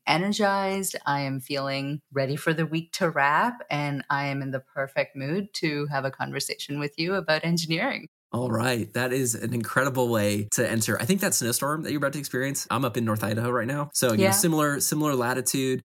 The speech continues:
Speaker 2: It wasn't that bad. So hopefully, you know, it'll be okay. It'll be nice. The kind of snow you can play in versus the kind of snow you have to hide from.
Speaker 1: Perfect. I will get my sled ready. <laughs>
Speaker 2: <laughs>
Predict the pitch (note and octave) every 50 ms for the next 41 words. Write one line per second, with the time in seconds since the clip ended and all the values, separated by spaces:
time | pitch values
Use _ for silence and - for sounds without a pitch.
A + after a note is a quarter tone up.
0 | _ - - C4 C#4 C#4 A3 C#3+ A#2 F#2+ F2 G#2+ - E2+ F2 - - - - A#2
1 | A#2+ B2 - D#3 D3+ F#3 F3 - F3 E3+ E3 D#3 D3+ C3+ A#2 A#2+ A2+ A2 A2 G#2+
2 | G2+ A2+ G2+ G2 G#2+ - E3+ D#3+ D#3 D#3 D3+ C#3+ B2+ A#2+ A#2 B2+ B2+ C3+ C#3 C#3
3 | - - _ _ - B2+ C#3 - G3 F3+ E3+ D#3+ - F3 D#3 C3+ A2+ B2+ A2 G#2+
4 | A2+ A2+ G#2+ G#2+ G2+ G#2 G2+ G#2 G#2 G2+ - G2+ G2 A2 G#2 - G2 F#2+ - -
5 | G3+ - - F3 - - - - - F3+ - - - - - _ - - - E3+
6 | D#3+ D#3+ E3 - D3 C3 B2 - - D#3+ D#3 D#3 D#3 D#3 D#3+ D#3+ D#3 - E3+ D#3+
7 | D3+ - - D#3+ D3+ D3+ D#3 D3+ D3 C#3+ C3+ C3 B2+ C#3+ D3 G3+ - - - E3
8 | - - - - G#3+ A3 - A#3+ -